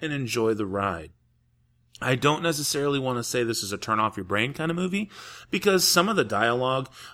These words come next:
uh, really does actually try to be snappy, try to be peppy. Um, it, it, it's,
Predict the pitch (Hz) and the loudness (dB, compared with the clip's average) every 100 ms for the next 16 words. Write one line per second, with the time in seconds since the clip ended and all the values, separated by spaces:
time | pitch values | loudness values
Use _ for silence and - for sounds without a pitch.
0 | - 104 98 98 120 107 143 143 120 117 | -2 2 4 2 0 0 2 4 2 2
1 | 117 113 - 113 113 - 131 117 - 104 | 2 2 0 -2 -2 -2 0 -2 0 0
2 | 104 120 139 - 139 135 147 165 160 - | 2 2 0 -2 0 0 2 0 0 0
3 | 107 117 127 - 123 - 196 226 - - | 0 0 -2 -4 -4 -4 -6 -8 -16 -20
4 | - - _ _ - 127 123 117 117 - | -20 -20 _ _ -4 2 2 2 -4 -12
5 | _ _ _ - 165 170 156 156 - 151 | _ _ _ -6 -6 -2 0 0 0 0
6 | 143 - - - - | 0 0 2 2 -2